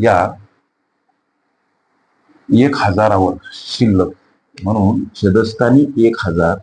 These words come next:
अंशस्थानी बासष्ट पॉइंट पाच आणि उत्तर शेकड्यामध्ये द्यायचं म्हणून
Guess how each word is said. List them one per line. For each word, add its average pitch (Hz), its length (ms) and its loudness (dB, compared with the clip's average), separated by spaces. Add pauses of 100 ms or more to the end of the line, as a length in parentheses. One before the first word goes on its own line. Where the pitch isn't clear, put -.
(960)
अंशस्थानी 123 800 0
बासष्ट 101 540 -2 (160)
पॉइंट 107 340 2
पाच 82 400 -2 (720)
आणि 110 220 -2
उत्तर 113 420 -2
शेकड्यामध्ये 120 680 0
द्यायचं 120 440 0
म्हणून 110 320 -2